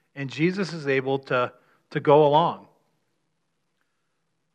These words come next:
We also kind of read into it here, we see the people are doing the same thing. And again, trying to put ourselves into that mindset, what are they thinking,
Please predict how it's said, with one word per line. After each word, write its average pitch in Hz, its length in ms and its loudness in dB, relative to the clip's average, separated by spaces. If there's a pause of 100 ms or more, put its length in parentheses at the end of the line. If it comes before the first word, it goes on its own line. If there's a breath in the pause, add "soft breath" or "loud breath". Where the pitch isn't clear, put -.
(120)
We 156 100 0
also 175 480 6
kind 156 280 4
of 131 60 2
read 143 160 0
into 143 220 0
it 131 80 4
here, 151 180 4
we 143 120 -2
see 190 200 -4
the 165 100 0
people 214 400 -2
are 160 60 4
doing 151 300 -2
the 147 80 -6
same 143 260 -8
thing. 143 300 -4
And 143 80 -4
again, 151 300 2 (440 soft breath)
trying 180 240 4
to 175 60 4
put 185 180 4
ourselves 170 460 2
into 156 160 -2
that 151 180 0
mindset, 156 680 -4 (240 soft breath)
what 151 200 -2
are 151 100 2
they 131 180 -4
thinking, 131 580 -10